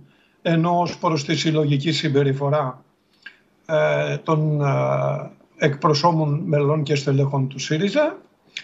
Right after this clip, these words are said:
Να δείξει δηλαδή μια οριμότητα. Κανονικά πρέπει να υπερβεί τον εαυτό του αυτή τη στιγμή ο σύριζα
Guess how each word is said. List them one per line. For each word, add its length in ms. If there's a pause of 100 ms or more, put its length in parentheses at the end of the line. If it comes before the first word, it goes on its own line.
(320)
Να 160
δείξει 300
δηλαδή 300
μια 180
οριμότητα. 420
Κανονικά 380
πρέπει 240
να 100
υπερβεί 340
τον 280
εαυτό 380
του 100
αυτή 220
τη 100
στιγμή 300
ο 80
σύριζα 560